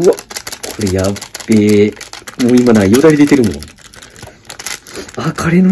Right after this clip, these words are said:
匂い、いい匂いや、これ。めっちゃ。よいしょよいしょ。こんな感じ。いや、これな、そばとカレーってな、あるんは、なんかあった気がすんねんけど、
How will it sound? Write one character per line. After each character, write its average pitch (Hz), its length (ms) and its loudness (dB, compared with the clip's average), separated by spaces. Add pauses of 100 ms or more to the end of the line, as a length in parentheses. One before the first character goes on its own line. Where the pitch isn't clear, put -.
匂 175 40 6
い、 151 100 2
い 156 140 -2
い - 20 0
匂 180 180 2
い 135 60 0
や、 107 120 -4
こ 98 120 -6
れ。 78 260 -10 (480)
め 110 120 0
っ 110 60 -16
ち - 140 -6
ゃ。 90 180 -4 (640)
よ - 60 0
い - 20 -4
し - 80 -8
ょ - 60 -4
よ - 40 -8
い - 40 -16
し - 80 -20
ょ。 - 40 -20 (580)
こ - 180 -6
ん 95 80 2
な 87 100 2
感 80 260 -2
じ。 - 300 -14 (640)
い 98 80 -4
や、 113 160 2
こ - 300 -2
れ 131 100 6
な、 98 440 2 (920)
そ - 240 2
ば 330 200 0
と - 160 2
カ 117 200 -2
レ 147 120 2
ー - 20 6
っ - 20 -12
て - 140 -8
な、 82 180 -8 (580)
あ 208 140 4
る 285 60 8 (180)
ん 269 40 8
は、 131 260 2 (100)
な 208 140 6
ん 254 40 2
か 160 120 -4
あ - 40 -2
っ - 60 -10
た 220 80 -4
気 240 140 4
が 254 80 4
す 262 100 2
ん 233 60 10
ね 160 80 6
ん 101 60 -4
け 80 80 -10
ど、 87 260 -4